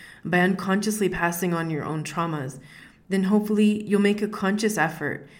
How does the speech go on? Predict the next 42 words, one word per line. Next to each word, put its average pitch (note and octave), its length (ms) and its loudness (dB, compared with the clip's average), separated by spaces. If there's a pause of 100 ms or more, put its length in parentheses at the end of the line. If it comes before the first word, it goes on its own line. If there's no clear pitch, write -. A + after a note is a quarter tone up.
(200)
to - 100 -4
make G3+ 240 2
it G3+ 80 4
as E3+ 180 2
right F3 240 2
as F3 140 2
you E3+ 80 -2
can E3 380 -2
now, D3+ 480 -2
even G3 300 4
though G3+ 120 4
there F3 200 2
are E3+ 100 4
no E3 160 -2
do-overs D#3 580 -2
in C#3+ 80 -8
life. - 380 -10 (240)
At C#3 140 2
least A3 260 4
your G#3 100 6
children F#3 400 0
will D#3+ 80 -2
be D#3+ 220 0
able F3 160 0
to F3 120 -6
hear F3 280 0
that E3+ 220 0
kind F3 260 0
of E3 180 -4
honesty E3 640 -4 (300)
from F3 160 -2
a D#3+ 80 -2
parent E3 420 -4
that D#3 140 -4
you F#3+ 160 0
might F#3 260 0
never F#3 380 0
have D#3+ 220 -6
heard D#3+ 220 -6
from D#3 200 -6
your D#3 160 -2
parents. D3 580 -10